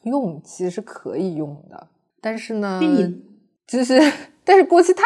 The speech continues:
Speaker 1: 久了肯定是不能用了呀。
Speaker 2: 因为你这么说，我意识到我好像都没有太在意它们有没有过期的这个问题。
Speaker 1: 嗯，但我个人还是觉得，因为片状面膜这个东西吧，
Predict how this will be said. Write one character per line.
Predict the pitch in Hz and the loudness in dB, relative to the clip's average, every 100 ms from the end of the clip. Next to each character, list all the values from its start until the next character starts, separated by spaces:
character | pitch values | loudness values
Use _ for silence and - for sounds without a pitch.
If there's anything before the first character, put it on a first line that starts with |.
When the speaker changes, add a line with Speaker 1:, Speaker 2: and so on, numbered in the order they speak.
| 466 | 4
Speaker 1:
久 | 339 240 | 6 4
了 | 247 | 4
肯 | 254 | 2
定 | 233 | 2
是 | 262 | 0
不 | 262 | 0
能 | 220 226 | 0 2
用 | 262 247 | 4 4
了 | 240 247 | 4 4
呀。 | 202 - 214 185 - _ _ _ - - - - _ | 4 2 -2 -2 -10 _ _ _ -16 -16 -20 -20 _
Speaker 2:
因 | 247 | 0
为 | 294 | 2
你 | 208 | 0
这 | 214 | 0
么 | 214 | 0
说， | 185 208 | 0 0
我 | 190 160 156 _ _ | 0 -2 -4 _ _
意 | 240 | -6
识 | 220 - | -6 -2
到 | 190 | 0
我 | 190 | 0
好 | 196 170 | -2 -6
像 | 165 | -8
都 | 180 | -6
没 | 220 | -4
有 | 226 | -4
太 | 208 - 226 - - - | -6 -8 -10 -12 -14 -8
在 | 240 190 | -6 -4
意 | 202 208 | -2 -4
它 | - | -4
们 | 202 180 | -4 -4
有 | |
没 | 156 | -4
有 | 147 | -6
过 | 196 180 | -4 -4
期 | - - | -4 -6
的 | 175 | -4
这 | 170 | -4
个 | 156 | -6
问 | 156 139 | -8 -10
题。 | - - - _ _ _ _ _ | -14 -20 -20 _ _ _ _ _
Speaker 1:
嗯， | 190 180 175 170 175 - _ _ _ _ - | -8 -8 -8 -12 -16 -18 _ _ _ _ -2
但 | 349 | 0
我 | 277 175 | 2 0
个 | 175 349 | 0 2
人 | 302 226 | 2 0
还 | 208 | -2
是 | 202 | -4
觉 | 214 170 | -6 -6
得， | 175 | -6
因 | 208 | -4
为 | 269 | -6
片 | 285 339 | -6 -6
状 | 294 269 | -4 -4
面 | 254 | -4
膜 | 190 196 | -4 -2
这 | |
个 | 208 | -4
东 | 196 196 | -4 -8
西 | 208 | -10
吧， | 175 113 - | -10 -10 -14